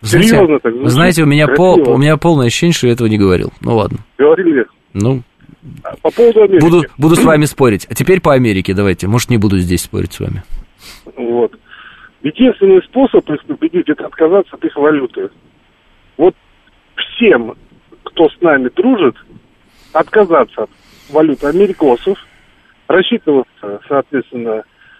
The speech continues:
Speaker 2: национальных валют.
Speaker 1: Ну, этот процесс идёт потихоньку щас.
Speaker 2: Ну, надо ускоряться, надо ускоряться. И вот,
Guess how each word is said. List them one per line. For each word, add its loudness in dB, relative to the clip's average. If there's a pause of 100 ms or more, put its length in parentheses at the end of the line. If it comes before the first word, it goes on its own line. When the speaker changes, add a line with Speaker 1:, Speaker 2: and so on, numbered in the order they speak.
(140)
Speaker 2:
национальных 0
валют. 4
Speaker 1:
Ну, 2
этот -2
процесс 0
идёт 2
потихоньку -2
щас. -8 (420)
Speaker 2:
Ну, 2
надо 2
ускоряться, 0 (100)
надо -2
ускоряться. 2
И -4
вот, 2